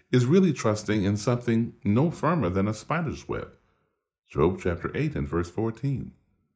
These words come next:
That's about as biblical a thought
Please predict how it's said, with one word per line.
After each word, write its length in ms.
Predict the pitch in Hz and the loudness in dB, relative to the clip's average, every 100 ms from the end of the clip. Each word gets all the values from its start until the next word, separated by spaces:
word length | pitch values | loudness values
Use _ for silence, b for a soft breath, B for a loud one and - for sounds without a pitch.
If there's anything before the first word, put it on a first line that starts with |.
| _ _ _ _ _ | _ _ _ _ _
That's 200 | 160 160 | 0 0
about 280 | 131 123 107 | 2 2 0
as 160 | 80 | 0
biblical 680 | 71 104 120 117 117 117 127 | 2 2 2 -2 -2 -2 -6
a 80 | 78 | -10
thought 540 | - - 95 60 - | -10 -8 -6 -6 -8